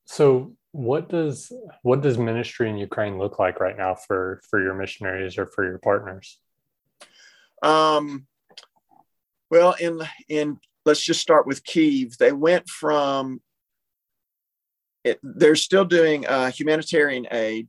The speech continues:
Speaker 2: taking, but mostly taking food to elderly people who could not escape or would not leave. Um, they went from being able to host church services to having to do those online.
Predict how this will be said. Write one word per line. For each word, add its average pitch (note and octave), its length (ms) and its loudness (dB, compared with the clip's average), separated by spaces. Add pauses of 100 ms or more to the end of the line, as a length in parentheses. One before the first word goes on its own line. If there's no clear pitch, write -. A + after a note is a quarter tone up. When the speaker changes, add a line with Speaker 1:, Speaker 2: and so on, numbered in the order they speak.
(100)
Speaker 2:
taking, C#3 580 -4
but A#2+ 280 4
mostly D#3 360 2
taking D#3+ 460 2
food D#3 400 2 (140)
to C#3 420 -4
elderly D#3 420 2
people C#3+ 520 -6 (420)
who C#3+ 80 0
could D3 240 2
not C3+ 180 2
escape B2 460 2
or C3+ 120 -2
would C3 260 -4
not B2 240 -2
leave. A#2 400 -4 (580)
Um, B2 540 0 (360)
they C#3+ 200 4
went D3 340 0
from C#3+ 240 -4
being C#3+ 200 -4
able C#3 180 0
to C3+ 80 -6
host C3 320 -4
church - 340 -4
services D3+ 540 -4
to B2+ 120 -8
having B2+ 280 -6
to A#2+ 80 -6
do C3 180 -4
those B2 260 6
online. C#3 840 0